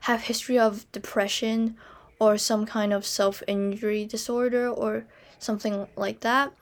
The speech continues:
So usually for me, I would remove any harmful objects or, like, sharp objects, especially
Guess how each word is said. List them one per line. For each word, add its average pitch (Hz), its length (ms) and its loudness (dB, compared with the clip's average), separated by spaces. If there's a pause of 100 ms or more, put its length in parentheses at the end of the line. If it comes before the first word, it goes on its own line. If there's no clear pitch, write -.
(380)
So 254 300 2
usually 254 380 2
for 269 200 0
me, 233 240 0
I 208 220 2
would 202 400 0 (220)
remove 220 400 4
any 208 240 0
harmful 202 560 0
objects 208 580 0
or, 196 140 2
like, - 240 -4
sharp - 420 0 (160)
objects, 208 420 -4
especially 254 640 -2